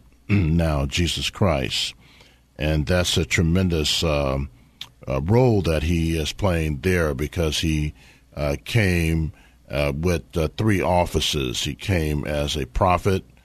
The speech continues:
Uh, he's now a priest in heaven on behalf of us.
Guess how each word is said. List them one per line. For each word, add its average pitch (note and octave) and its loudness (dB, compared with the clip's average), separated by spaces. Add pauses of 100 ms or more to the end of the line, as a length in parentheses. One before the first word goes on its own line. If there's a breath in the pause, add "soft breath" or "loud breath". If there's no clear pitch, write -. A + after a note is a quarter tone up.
(360 soft breath)
Uh, C#2 -2
he's D#2 0
now D#2+ 0
a C#2+ -4 (340 soft breath)
priest A2+ 2
in E2 0
heaven F#2 2
on F2 2
behalf F#2 0
of E2 0
us. E2+ 0